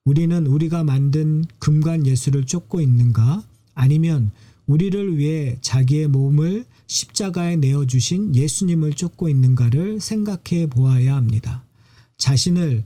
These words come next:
십자가에 못 박으라고 외치는 자를 위해 울고 계시는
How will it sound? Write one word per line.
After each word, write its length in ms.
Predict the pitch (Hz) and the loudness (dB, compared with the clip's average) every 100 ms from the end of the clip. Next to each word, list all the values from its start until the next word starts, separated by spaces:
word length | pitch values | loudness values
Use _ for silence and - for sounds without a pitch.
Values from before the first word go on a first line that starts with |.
| - - | -8 -10
십자가에 680 | - 214 - 208 180 175 | -6 -6 -6 -4 -2 0
못 240 | 156 127 - | 0 0 -4
박으라고 640 | 160 - 156 147 143 156 | -6 -4 -2 -2 -2 -2
외치는 500 | 135 131 - 156 151 | -2 -2 -2 -2 0
자를 440 | 135 131 139 127 | 2 2 2 2
위해 340 | 120 127 135 190 214 - | 4 4 2 -2 -6 -2
울고 440 | 160 185 196 190 | -2 -2 -4 -4
계시는 680 | 151 135 - 147 196 165 110 | -2 -2 0 0 0 0 -2